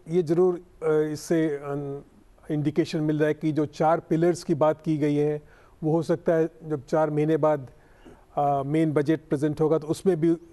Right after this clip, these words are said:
जोर डाला जाएगा। तो overall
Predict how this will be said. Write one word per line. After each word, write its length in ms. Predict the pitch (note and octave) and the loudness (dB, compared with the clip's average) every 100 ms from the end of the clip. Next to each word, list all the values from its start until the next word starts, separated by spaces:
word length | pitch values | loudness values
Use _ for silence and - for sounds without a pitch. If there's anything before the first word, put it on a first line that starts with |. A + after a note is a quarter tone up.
| D#3 | 0
जोर 440 | D3 C3+ D3+ D3+ | 0 2 2 2
डाला 260 | C3+ C3 B2+ | 0 -2 -4
जाएगा। 400 | B2+ A#2+ A2+ A2+ - - - - | -6 -8 -8 -16 -20 -20 -18 2
तो 400 | A3+ A3+ - - _ - _ _ F#3 | 4 4 -2 -20 _ -20 _ _ -2
overall 440 | G#3 A3 A3+ A3+ | 2 4 2 2